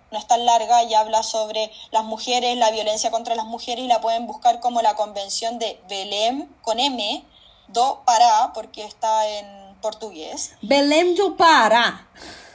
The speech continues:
Speaker 1: Belém do Pará, así tal cual, tú, tú. <laughs> Muy bien, muy bien. ¿Te recordó Salvador, hija?
Speaker 2: Sí, me fui, me fui.
Speaker 1: Ah,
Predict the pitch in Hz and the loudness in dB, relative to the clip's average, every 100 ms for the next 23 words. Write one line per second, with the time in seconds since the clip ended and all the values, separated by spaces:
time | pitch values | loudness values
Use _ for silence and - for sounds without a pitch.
0 | - 226 - - 247 226 240 285 285 269 | -18 -16 -12 0 0 4 4 4 0 -6
1 | 254 262 214 226 185 - 208 - 233 247 | -4 -4 -4 -4 -6 -8 -12 -4 -2 -2
2 | 240 349 349 392 370 359 330 233 - - | 0 2 2 0 -4 -6 -6 -10 -12 -10
3 | 269 247 - 427 508 494 508 480 381 320 | -8 -8 -2 0 0 0 0 -2 -2 -4
4 | 277 247 247 220 233 226 220 240 220 226 | -8 -12 -10 -8 -6 -6 -10 -12 -8 -8
5 | 214 _ _ - - - - 302 - 240 | -8 _ _ -20 -20 -20 -20 -16 -2 0
6 | 226 233 247 262 285 294 294 247 208 185 | 2 4 2 2 2 4 4 4 0 -10
7 | - - - 185 185 190 196 190 196 185 | -18 -14 -8 -6 -6 -8 -12 -10 -6 -4
8 | 185 190 190 190 - - - - - | -6 -8 -8 -8 -10 -20 0 2 4